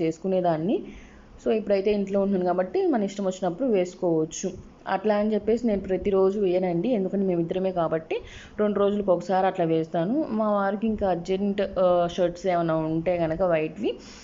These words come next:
అవి చేత్తో ఉతికేసేసి ఆరేస్తాను అనమాట. So, ఇద్దరమే కాబట్టి అంత ఖర్చు ఏమీ ఉండదండి.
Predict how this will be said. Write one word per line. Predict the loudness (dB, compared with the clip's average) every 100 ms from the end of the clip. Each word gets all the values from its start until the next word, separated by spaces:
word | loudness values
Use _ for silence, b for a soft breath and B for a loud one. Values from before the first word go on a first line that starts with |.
| B B -4
అవి | -2 0
చేత్తో | -2 -2 -2
ఉతికేసేసి | -2 -2 -2 0 -2 0
ఆరేస్తాను | 0 0 0 -2 -4
అనమాట. | -2 -4 -6 -10 -14 -14 -4
So, |
ఇద్దరమే | -2 0 0 0
కాబట్టి | -2 -2 0 0
అంత | -2 -2
ఖర్చు | -4 -2 0
ఏమీ | 0
ఉండదండి. | 0 0 0 0 -2